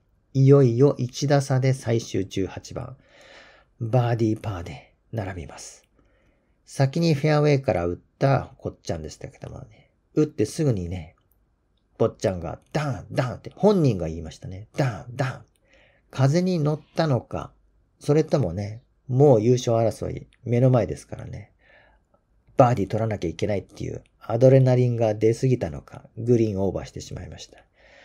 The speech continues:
で、桑木志保ちゃんは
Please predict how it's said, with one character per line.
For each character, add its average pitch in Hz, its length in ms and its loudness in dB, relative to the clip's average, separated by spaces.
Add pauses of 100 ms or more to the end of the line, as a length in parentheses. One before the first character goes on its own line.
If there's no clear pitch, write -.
(520)
で、 165 340 0 (160)
桑 131 220 4
木 117 140 -8
志 - 160 -8
保 113 120 -4
ち - 140 -4
ゃ 110 40 0
ん 123 120 0
は 160 260 0